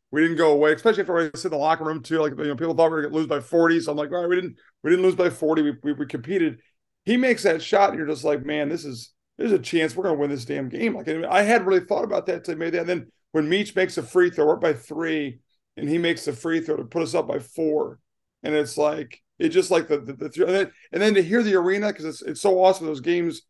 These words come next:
when the whole arena goes from, like, "Who the hell's F D U?" to, like, the, the whole crowd's chanting F D U, and the, the arena's all turned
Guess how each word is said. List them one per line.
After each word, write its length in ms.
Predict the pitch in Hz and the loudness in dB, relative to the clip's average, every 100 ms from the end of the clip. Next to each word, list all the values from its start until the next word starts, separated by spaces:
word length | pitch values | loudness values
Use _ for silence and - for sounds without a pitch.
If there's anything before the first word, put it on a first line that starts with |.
| _ _ - | _ _ -4
when 160 | 160 | -2
the 80 | 151 | 0
whole 220 | 156 190 | 4 6
arena 220 | 170 175 | 6 2
goes 280 | 151 160 160 | 0 -2 -2
from, 180 | 165 139 | -4 -2
like, 340 | 147 147 - _ _ _ _ | 0 -2 -4 _ _ _ _
"Who 100 | 170 | -2
the 160 | 170 151 | -2 0
hell's 220 | 165 160 | 2 2
F 180 | 160 156 | 0 -2
D 100 | 147 | -2
U?" 180 | 160 165 | 0 0
to, 120 | 160 | 0
like, 180 | 147 147 | -2 -2
the, 140 | 143 - _ | -6 -14 _
the 120 | 156 | -4
whole 200 | 147 175 | 0 0
crowd's 400 | 170 170 165 156 | 2 2 2 0
chanting 300 | - 165 - | -4 -4 -2
F 160 | 156 156 | -4 -4
D 100 | 151 | -2
U, 220 | 156 156 | 0 0
and 80 | 147 | -2
the, 40 | |
the 200 | 151 151 | -6 -4
arena's 260 | 156 175 160 | 0 0 0
all 220 | 165 175 | 0 -2
turned 420 | 175 180 170 147 | 0 0 0 -6